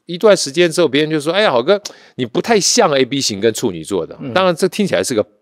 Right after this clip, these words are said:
Speaker 1: 就是鼓励嘛，对不对？
Speaker 2: 嗯，嗯。
Speaker 1: 我说：“对啊，你说的有道理。我当然不像A B型跟处女座的，因为我是A B型跟处女座的。”
Speaker 2: 嗯。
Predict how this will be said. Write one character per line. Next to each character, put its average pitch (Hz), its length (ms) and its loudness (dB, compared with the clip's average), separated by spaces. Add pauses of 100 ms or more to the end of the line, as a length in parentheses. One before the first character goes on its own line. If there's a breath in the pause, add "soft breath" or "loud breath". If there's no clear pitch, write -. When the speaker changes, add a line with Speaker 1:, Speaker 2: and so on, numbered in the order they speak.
(160)
Speaker 1:
就 113 100 -4
是 92 320 -6 (140)
鼓 85 240 -12
励 123 160 0
嘛， 73 160 -8
对 90 100 -2
不 95 60 2
对？ 85 60 0
Speaker 2:
嗯， - 60 -8 (100)
嗯。 110 220 -20
Speaker 1:
我 - 60 -18
说 110 140 -12
：“对 135 140 -4
啊， 95 160 -10
你 87 100 -12
说 110 140 -10
的 101 80 -8
有 80 100 -8
道 98 160 -6
理。 80 200 -12 (540 soft breath)
我 85 140 -10
当 131 240 -6
然 98 180 -4 (100)
不 98 100 -8
像 104 480 -2
A 90 120 -4
B 92 160 -6
型 85 220 -6
跟 87 160 -6
处 - 160 -10
女 73 140 -10
座 78 200 -8
的， - 220 -18
因 135 180 -6
为 123 160 0
我 82 220 -6
是 - 600 2
A 85 120 0
B 90 160 -8
型 78 260 -10
跟 73 180 -16
处 - 160 -18
女 139 60 -16 (140)
座 131 200 -10
的。” 120 100 -16
Speaker 2:
嗯。 117 320 -18